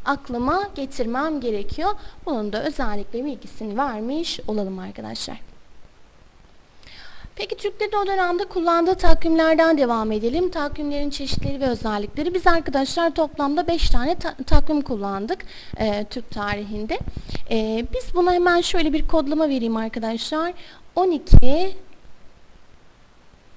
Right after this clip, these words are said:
Hacerim diye kodlayabilirsiniz arkadaşlar şöyle.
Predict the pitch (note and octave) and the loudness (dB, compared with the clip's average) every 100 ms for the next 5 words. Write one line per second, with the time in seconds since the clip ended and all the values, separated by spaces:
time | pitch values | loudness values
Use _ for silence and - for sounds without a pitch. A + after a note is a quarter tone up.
0 | - - - - - - - - - - | -20 -20 -20 -20 -18 -18 -18 -18 -16 -16
1 | - - - - - - - - - - | -18 -20 -20 -20 -20 -20 -20 -20 -18 -18
2 | - - F4 F4+ F#4+ F#4+ D#4 A3+ A#3+ F4 | -12 -6 -4 0 2 4 4 2 0 -2
3 | G4+ - E4 C#4 B3+ D4+ C4+ B3+ B3 - | -4 -6 -2 -2 -2 -4 -2 -2 -4 -10
4 | G#3+ - - - - - - - - - | -12 -14 -18 -18 -18 -16 -16 -16 -16 -16
5 | - - C4+ D4+ | -16 -14 -12 -12